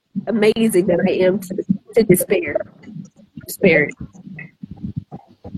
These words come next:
Because I, I was, like I was talking earlier, I'm like, I am, I'm fortunate 'cause I, I have had the life that I live.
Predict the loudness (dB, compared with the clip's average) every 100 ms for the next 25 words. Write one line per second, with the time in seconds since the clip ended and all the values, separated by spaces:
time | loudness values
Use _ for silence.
0 | -16 _ -12 -12 0 2 4 4 2 2
1 | 2 2 2 -2 -4 0 2 4 2 2
2 | 2 2 0 0 2 4 4 2 0 2
3 | 4 2 2 2 4 4 2 4 4 4
4 | 2 0 -4 -10 -20 -20 -20 -20 -8 -2
5 | 0 0 2 2 2 0 -6 -2 -4 -4
6 | -20 0 4 4 2 0 0 -2 _ -20
7 | -18 -20 _ -12 0 2 4 4 4 4
8 | 2 2 2 4 4 2 4 4 4 2
9 | 4 4 4